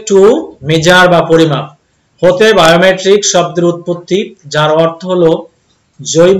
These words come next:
বৈশিষ্ট্যের মান। কিসের মান? জৈব বৈশিষ্ট্যের মান। বায়োমেট্রিক্স হলো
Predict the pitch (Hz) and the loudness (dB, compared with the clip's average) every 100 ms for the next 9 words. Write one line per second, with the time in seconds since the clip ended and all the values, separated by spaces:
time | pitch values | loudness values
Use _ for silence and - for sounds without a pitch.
0 | 208 196 - 175 - 170 156 135 120 113 | 2 2 0 -4 -6 -4 -4 -6 -10 -14
1 | _ _ - - 160 156 160 - - _ | _ _ -12 -6 -4 -4 -4 -6 -12 _
2 | _ _ _ _ 135 147 147 151 151 165 | _ _ _ _ -4 -2 0 -2 -4 -8
3 | 254 302 - _ _ _ _ _ - 127 | -8 -10 -12 _ _ _ _ _ -18 -14
4 | 117 107 - _ _ _ _ _ _ _ | -14 -14 -20 _ _ _ _ _ _ _
5 | _ _ _ _ _ _ _ _ _ _ | _ _ _ _ _ _ _ _ _ _
6 | _ _ _ _ _ _ _ _ - - | _ _ _ _ _ _ _ _ -20 -20
7 | - - - - - - - - 151 180 | -20 -20 -18 -20 -20 -20 -20 -10 -2 0
8 | 220 226 262 - 247 | 2 -2 -2 0 2